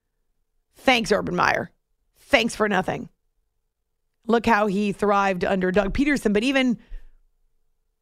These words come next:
even the first half of the season under Doug, they had a five-game losing skid. It started out one and six, maybe. Don't quote me. Sometimes I get their start and the Lions start mixed up because both teams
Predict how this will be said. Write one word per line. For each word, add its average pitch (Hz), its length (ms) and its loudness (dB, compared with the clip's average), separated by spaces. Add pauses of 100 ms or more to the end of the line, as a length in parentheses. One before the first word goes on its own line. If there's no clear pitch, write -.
(340)
even 339 220 0
the 403 100 0
first 277 380 2
half 254 220 2
of 226 60 -4
the 208 80 -4
season 190 640 -4
under 190 260 2
Doug, - 380 0 (380)
they 220 120 2
had 240 140 2
a 220 60 -2
five-game 196 420 2
losing 190 300 -4
skid. - 320 -4
It 185 80 -12
started 226 280 -2
out 196 320 -2 (1200)
one 233 180 2
and 247 100 0
six, - 400 -2
maybe. 277 460 -2 (280)
Don't 254 220 4
quote 233 200 2
me. 208 100 -2
Sometimes 285 400 2
I 302 80 2
get 226 260 0
their 226 240 2
start 294 400 0
and 233 140 2
the 214 80 0
Lions 208 540 0
start - 400 -2 (160)
mixed 208 360 -2
up - 300 -2 (480)
because 233 320 2
both 262 400 2
teams 196 480 -4